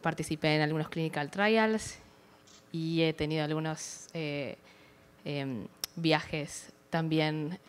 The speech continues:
organizados por diferentes compañías que, bueno, ahora va a aparecer ahora.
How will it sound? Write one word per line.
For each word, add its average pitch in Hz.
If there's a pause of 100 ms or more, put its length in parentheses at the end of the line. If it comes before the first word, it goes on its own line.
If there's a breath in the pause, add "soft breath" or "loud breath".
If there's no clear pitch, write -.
organizados 156
por 147
diferentes 147
compañías 147
que, -
bueno, -
ahora -
va -
a 220
aparecer 156
ahora. -